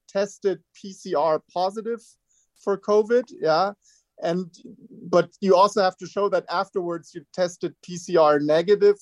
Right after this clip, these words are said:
to show that, that you've, uh, recovered, yeah. So, and, uh, in that way you can prove it. Yeah, we have digital certificates, both for the recovery and for the vaccination, which we can carry on the, on the smartphone, and,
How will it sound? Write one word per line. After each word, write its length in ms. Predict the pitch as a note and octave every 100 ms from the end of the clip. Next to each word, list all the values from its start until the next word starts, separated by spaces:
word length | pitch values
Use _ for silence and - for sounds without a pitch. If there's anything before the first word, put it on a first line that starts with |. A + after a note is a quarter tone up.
| -
to 120 | F3
show 280 | D#3 F3 F3+
that, 160 | E3+ D#3 _ -
that 240 | C#3+ - _ _ _ _
you've, 320 | E3 E3 C#3+ C#3 -
uh, 220 | D3+ D3+
recovered, 540 | D3 C#3+ E3+ D#3+ B2 A2
yeah. 360 | C3 B2 B2+ C#3+
So, 480 | - D3 C3+ C3 C3+ _ _ _ -
and, 280 | D3+ D3 C#3+ - -
uh, 260 | D3+ C#3+ -
in 100 | D3+
that 240 | D3+ F3
way 140 | F#3 E3
you 200 | D#3+ D#3+
can 240 | D#3+ C#3+
prove 340 | - F#3+ G#3 G#3
it. 200 | G#3+ G3
Yeah, 180 | D#3 E3+
we 140 | E3
have 200 | D#3 C#3+ _
digital 600 | G3 G3 G#3 F#3+ F3+ E3 -
certificates, 1000 | - C#3+ G3+ G3+ G#3+ - G#3 - - _ _ _ _ _
both 320 | F3 F#3 G3 -
for 200 | F#3+ E3+
the 120 | D#3
recovery 600 | D3 C#3+ F3 F3+ F#3+ F3+
and 180 | D3 -
for 140 | D#3+
the 100 | D3
vaccination, 760 | C#3+ D3 - D3 D3+ F3+ G3 F#3
which 240 | E3 -
we 80 | D#3+
can 360 | D#3 D3 C3+ B2+ - - _ _
carry 320 | F3 E3 F3
on 160 | E3+ D#3
the, 300 | C#3+ C#3 C#3
on 180 | C#3+ D3
the 180 | C#3 B2+
smartphone, 800 | - - D#3+ F#3+ - G#3 G#3+ G3
and, 200 | D3